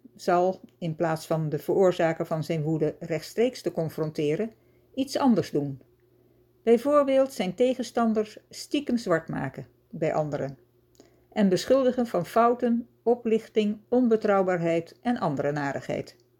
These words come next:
Hij kan zijn slachtoffer ook negeren, niet reageren als die wat zegt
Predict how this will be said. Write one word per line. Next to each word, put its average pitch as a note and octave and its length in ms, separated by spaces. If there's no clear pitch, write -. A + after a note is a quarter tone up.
Hij B3 180
kan A3+ 220
zijn G3+ 160
slachtoffer - 580
ook A3+ 200
negeren, E3 560
niet C4 240
reageren G3+ 580
als D3+ 140
die D3 120
wat D3+ 180
zegt - 420